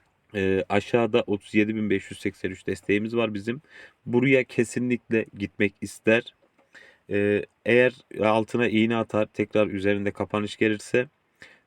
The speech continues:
tepki alması durumunda tekrar bir yükseliş gelebilir. Nereye kadar gelebilir? Kırk bir bin beş yüze kadar gelebilir arkadaşlar. Çünkü kırk bir bin beş yüz dolar seviyesi kritik bir seviye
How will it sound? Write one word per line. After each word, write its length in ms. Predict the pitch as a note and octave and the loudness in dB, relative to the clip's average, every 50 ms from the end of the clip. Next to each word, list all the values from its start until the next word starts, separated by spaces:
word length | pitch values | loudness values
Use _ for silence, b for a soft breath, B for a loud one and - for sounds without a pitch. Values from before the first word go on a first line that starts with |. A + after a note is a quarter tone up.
| B _ _ - | B _ _ -4
tepki 500 | - B2 A#2+ - _ _ - B2+ A#2+ - - - | 0 0 0 0 _ _ -8 -6 -6 -6 -6 -2
alması 680 | G2+ G2+ G#2 G#2+ G#2 A2 A2 A2 - - C#3 B2+ A#2+ | 0 0 0 0 -2 -2 -4 -4 -2 -4 -6 -4 0
durumunda 680 | A2+ A2 A2 G#2+ G#2 G#2 G2+ G2 G2 A#2+ C3 C#3 D3+ - b b b b b - | 0 2 2 2 0 -2 -4 -2 0 2 2 2 0 -6 b b b b b -2
tekrar 400 | B2+ B2+ - - G2 F#2 F#2 G2+ | 0 0 0 0 -2 -2 0 0
bir 80 | G#2+ | -2
yükseliş 440 | A2 G#2 - - G#2 G#2 B2 - - | -2 -2 -2 -2 -2 -2 -2 -2 -2
gelebilir. 580 | - A2+ A2 A#2 A#2 A2+ A2 F#2+ F#2 F#2 - _ _ _ - | 2 2 4 4 4 2 2 0 0 -4 -6 _ _ _ 0
Nereye 300 | A#2+ C3+ C#3 C3 A2+ G#2 | 2 4 6 6 6 4
kadar 240 | - G#2 G2 G2 F#2+ | 2 0 0 0 0
gelebilir? 580 | F#2+ F#2+ F#2 F#2+ F#2 F#2 G2+ A#2+ D3 D3+ - _ _ _ _ _ _ _ _ _ _ _ _ _ _ _ _ _ _ _ | 0 0 0 -2 -2 -2 0 0 0 0 -2 _ _ _ _ _ _ _ _ _ _ _ _ _ _ _ _ _ _ _
Kırk 300 | - - G#2+ - _ _ | -4 -4 -4 -4 _ _
bir 180 | A#2 A2+ G#2+ G#2+ | 0 0 0 0
bin 240 | A2+ A2+ A2 F#2+ F#2+ | -2 -2 -2 0 2
beş 260 | G2 G2 - - - | 2 2 2 -2 -8
yüze 180 | F#2 F2+ F2+ E2+ | -6 -6 -6 -4
kadar 260 | - E2+ F2 F2 E2+ | -4 -4 -4 -4 -2
gelebilir 420 | E2+ E2+ E2 E2+ E2 E2+ E2+ E2 | -2 -4 -4 -4 -6 -6 -6 -6
arkadaşlar. 600 | E2+ E2+ E2+ - F2 F2 F2+ - - B2+ C3+ C#3 - B B B B B B B | -6 -6 -8 -8 -10 -10 -10 -6 -2 -2 -2 -2 -2 B B B B B B B
Çünkü 240 | - A#2+ G#2+ - - - | -6 -6 -6 -6 -8 -14
kırk 280 | - - - _ - | -18 -18 -18 _ -2
bir 160 | A2+ A2 G2+ G#2 | 0 0 0 0
bin 160 | G2+ G2 F#2+ | -2 0 2
beş 240 | G2+ G2+ - - - | 0 0 0 -4 -10
yüz 100 | F2+ F#2+ | -6 -2
dolar 200 | F#2 F2+ F2 E2+ | -2 -2 -2 -4
seviyesi 480 | - - F2+ F2 F2 F2 - - - | -4 -6 -6 -4 -4 -6 -8 -10 -16
kritik 460 | - - - G2 F#2+ - - - - | -14 -10 -10 -10 -10 -10 -14 -14 -10
bir 60 | G2+ G#2+ | -10 -10
seviye 480 | - - - A2+ G#2+ A2 A2+ A#2 G#2+ | -4 -2 -2 0 2 2 0 0 -2